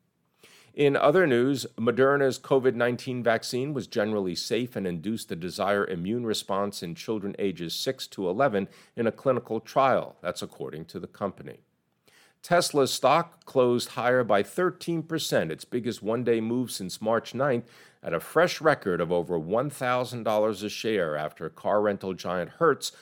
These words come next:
placed an order for one hundred thousand Model three sedans, which will be available to rent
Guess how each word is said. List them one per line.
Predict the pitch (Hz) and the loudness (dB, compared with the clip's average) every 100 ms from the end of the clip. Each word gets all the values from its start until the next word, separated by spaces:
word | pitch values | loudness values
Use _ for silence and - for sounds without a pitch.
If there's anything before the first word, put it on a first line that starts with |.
| _ _ | _ _
placed | 131 120 - | 2 2 0
an | 117 107 | -4 -2
order | 143 143 117 123 | 2 4 4 2
for | - 90 80 | 0 0 0
one | 80 113 151 | 0 0 0
hundred | 135 151 139 - | -2 -4 -6 -2
thousand | 120 120 113 107 | 0 0 -2 -4
Model | 90 98 120 120 | 0 2 2 -2
three | - 120 | -6 -6
sedans, | 117 - 110 120 98 67 - | -4 -4 -4 -2 -2 -4 -8
which | 90 - | -10 -8
will | 87 | -10
be | 76 80 | -6 -6
available | 80 104 104 101 95 | 0 2 2 -2 -6
to | - | -8
rent | 90 123 147 | -2 0 0